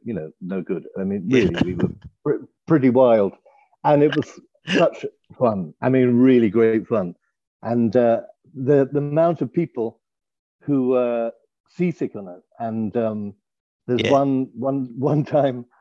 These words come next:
Speaker 1: a friend of mine called Gareth, he, he's, uh, in one of the episodes, um, was not feeling too well, and he stepped out. This is outside of filming, but he was still in his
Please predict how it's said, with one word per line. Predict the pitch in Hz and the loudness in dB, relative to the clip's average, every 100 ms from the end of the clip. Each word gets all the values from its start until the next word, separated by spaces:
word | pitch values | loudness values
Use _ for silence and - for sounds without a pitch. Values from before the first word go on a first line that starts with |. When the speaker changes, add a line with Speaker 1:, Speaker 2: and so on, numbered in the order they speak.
| _ _ | _ _
Speaker 1:
a | 120 | -12
friend | 113 147 135 | -4 -2 -2
of | 123 | -2
mine | 127 | -2
called | - 120 95 | -4 -8 -6
Gareth, | 139 131 113 - | -2 -2 -4 -6
he, | 113 101 | -8 -6
he's, | 120 101 | -6 -6
uh, | 117 113 104 | -6 -8 -6
in | 120 | -6
one | 120 117 | -4 -4
of | |
the | 107 | -2
episodes, | 113 110 104 _ - 107 95 - _ _ - | -4 -4 -14 _ -8 -8 -8 -12 _ _ -8
um, | 113 113 113 113 - 120 | -4 -2 -2 -6 -10 -6
was | 123 - | -6 -4
not | 160 156 | -4 -2
feeling | 156 135 127 | -2 0 -2
too | - 127 | -4 -2
well, | 120 131 110 101 _ _ _ | 0 -2 -4 -10 _ _ _
and | 117 117 117 107 - | -12 -10 -10 -12 -16
he | 117 117 | -10 -10
stepped | - 147 - 135 | -6 -8 -4 -2
out. | 113 | -2
This | 135 | -2
is | 135 - 139 | -4 -6 -4
outside | 151 - 147 131 | -4 0 0 0
of | 117 | -2
filming, | - 139 110 92 _ _ - | -4 -4 -4 -10 _ _ -8
but | 143 | -6
he | 151 156 | 0 0
was | 139 - | 0 -8
still | - 160 143 | -2 -2 -2
in | 127 | -6
his | 127 | -10